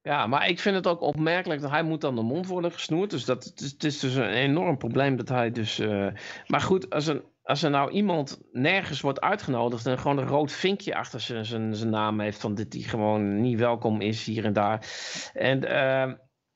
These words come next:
en, en hij wordt overal van afgeflikt. En, en hij is al vier keer in de cel geflikkerd, ook nog een keer. Eh, ik bedoel, ehm, ja, er, er wordt al een hoop gedaan om hem, eh, <laughs> een beetje uit, eh,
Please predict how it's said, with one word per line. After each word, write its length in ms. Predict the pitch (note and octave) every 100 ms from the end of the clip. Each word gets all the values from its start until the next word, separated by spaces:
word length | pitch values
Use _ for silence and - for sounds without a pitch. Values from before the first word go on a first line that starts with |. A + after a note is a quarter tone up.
| _ - - -
en, 220 | C#3+ -
en 200 | D#3+ B2+
hij 240 | D3 E3
wordt 220 | D#3+ E3+
overal 340 | - F3 D#3+ D3
van 140 | -
afgeflikt. 480 | - - D#3+ D3+ C3+
En, 200 | C3 C3+
en 100 | D#3
hij 100 | E3
is 100 | D#3
al 80 | C#3+
vier 240 | - F#3
keer 120 | D#3+
in 80 | D#3
de 60 | B2+
cel 260 | - F3+
geflikkerd, 480 | F3 E3+ - F3+ E3
ook 140 | E3+ F3
nog 140 | D#3+
een 80 | D#3
keer. 320 | F3 E3+ E3 - - - - -
Eh, 500 | - D3+ D#3 D3+ D3 A#2+
ik 100 | D#3+
bedoel, 400 | E3+ E3 D#3 -
ehm, 400 | D3 D3+ D3 D3 - _ _ _ _ _ _
ja, 340 | A2+ D#3 D3
er, 140 | C3+ A#2 C3+
er 100 | D#3+
wordt 200 | F#3 A3
al 280 | E3 C#3 A2
een 140 | B2+ B2+
hoop 200 | C#3 C3
gedaan 400 | C#3 D3 B3 A#3
om 220 | G#3 F3+
hem, 260 | D#3 E3+
eh, 240 | D#3 D#3 D#3 F#4+ G#4+ - -
<laughs> 420 | - F#4 - A#3
een 80 | F3+
beetje 280 | F3+ -
uit, 280 | - E3+ D#3+
eh, 240 | E3 D3+